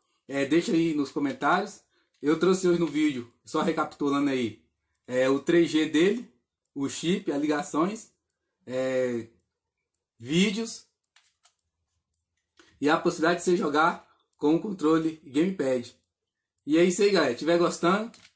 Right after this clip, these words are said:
dá aquele like, deixa os comentários, compartilha esse vídeo, se inscreva se não for inscrito. E próximo vídeo com o tablet Uou, quando esse vídeo aqui bater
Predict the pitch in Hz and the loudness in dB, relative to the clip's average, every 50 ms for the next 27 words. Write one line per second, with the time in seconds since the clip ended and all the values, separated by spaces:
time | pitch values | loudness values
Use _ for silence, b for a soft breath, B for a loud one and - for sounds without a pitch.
0 | _ _ _ _ _ _ _ _ _ _ _ _ _ _ _ _ _ _ _ 131 | _ _ _ _ _ _ _ _ _ _ _ _ _ _ _ _ _ _ _ -2
1 | 139 160 180 180 185 170 175 165 160 156 175 190 185 - - _ _ _ _ _ | 0 0 2 2 2 2 2 4 4 4 4 2 0 -2 -10 _ _ _ _ _
2 | 131 160 190 196 196 - 196 180 156 139 - 151 151 160 160 160 - _ _ _ | 0 0 0 0 0 -4 -2 0 0 0 0 0 0 0 0 -2 -8 _ _ _
3 | - 147 143 139 - - 165 185 - - 202 208 214 196 - 180 131 120 135 151 | -2 -2 -2 -2 -4 -6 -6 -6 -4 -4 -4 -2 -2 -2 -4 -4 -6 -4 -2 -2
4 | 165 175 170 170 _ _ _ - - 170 160 147 - 180 185 190 185 185 170 156 | -2 -2 -4 -8 _ _ _ -10 -4 -4 -4 -2 0 0 -2 0 -2 -4 -4 -2
5 | - 165 156 147 143 - - 147 160 175 175 175 - - _ _ _ _ _ _ | 0 0 0 0 -2 -4 -4 0 2 2 2 0 -4 -16 _ _ _ _ _ _
6 | _ _ - 156 165 180 190 190 - - _ _ - 185 214 214 208 190 160 175 | _ _ -2 0 2 2 2 2 0 -2 _ _ -2 0 0 0 0 -2 -2 -2
7 | 180 180 - 175 160 156 - 170 160 156 151 151 147 139 - - _ _ - 156 | -2 -2 -4 -4 -4 -2 0 0 0 0 0 0 -2 -4 -4 -8 _ _ -4 -2
8 | 143 143 147 156 170 185 180 - _ _ _ _ _ _ _ _ _ _ - 147 | 2 4 4 4 4 2 0 -6 _ _ _ _ _ _ _ _ _ _ -2 2
9 | 156 160 156 160 160 160 160 - 147 120 131 151 160 151 147 127 - - 139 143 | 2 4 4 4 2 2 0 -4 -6 -4 -4 -4 -2 0 -2 -4 -4 -6 -6 -6
10 | 143 - _ _ _ _ - 123 127 127 120 - - 135 135 135 135 - _ _ | -6 -6 _ _ _ _ -8 -4 -4 -4 -4 -4 -2 0 0 0 -2 -2 _ _